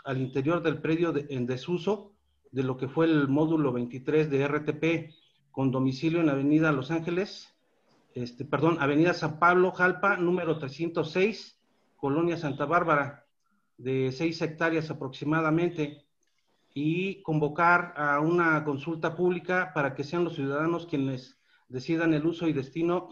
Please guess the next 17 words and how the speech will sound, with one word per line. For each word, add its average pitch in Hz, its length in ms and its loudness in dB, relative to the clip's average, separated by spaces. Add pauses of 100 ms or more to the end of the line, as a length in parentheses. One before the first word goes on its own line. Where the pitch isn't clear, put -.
(140)
de 131 540 -4
esta, 143 720 -2 (180)
de 151 60 -2
este 156 180 -4
bien 156 220 -6
público. 160 440 -2 (1400)
Por 143 140 -2
lo 165 80 2
antes 202 200 0
señalado 180 840 2
y 143 240 -2
reconociendo 139 640 -2
el 165 60 -2
problema 160 400 0
de 143 120 0
infrastru-, 123 560 -10 (160)
infraestructura, 139 920 -2